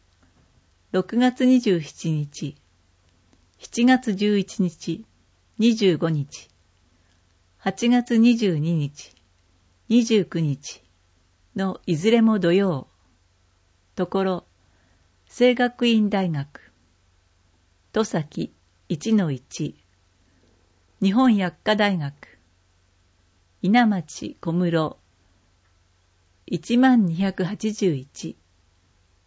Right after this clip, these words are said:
元荒川水循環センター、桶川市小針良家堤内九百三十九。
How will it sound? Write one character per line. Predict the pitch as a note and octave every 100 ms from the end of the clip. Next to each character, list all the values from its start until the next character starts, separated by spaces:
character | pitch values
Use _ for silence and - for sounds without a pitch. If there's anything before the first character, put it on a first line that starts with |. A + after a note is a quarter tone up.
| _ _ _ _ _ _ _ _ _ _
元 | G3 G#3 B3+
荒 | B3 A#3+
川 | - C#3+ D#3 D3+ _ _ _ _ _ -
水 | G3 G3 A#3 -
循 | F#3 A3
環 | A3 A#3 A3
セ | - G3+
ン | F3+
タ | -
ー、 | G3+ F3+ - _ _ _ _ _ _ _ _ _ _ _ _ _ _ -
桶 | F3 A#3+
川 | A#3+ A#3 G#3+
市 | - D3 - _ _ _ _
小 | -
針 | F3+ A3+ A#3 A3
良 | A3 F#3+ -
家 | - C#3+ - _ _ _ _ _ _ _
堤 | - - A#3+ A#3
内 | F3+ C#3+ C3+ _ _ _ _ _ _ _
九 | G#3 A3
百 | A3 G#3+
三 | - G#3+ G3+
十 | D#3+ C#3+ C#3 _
九。 | E3 C3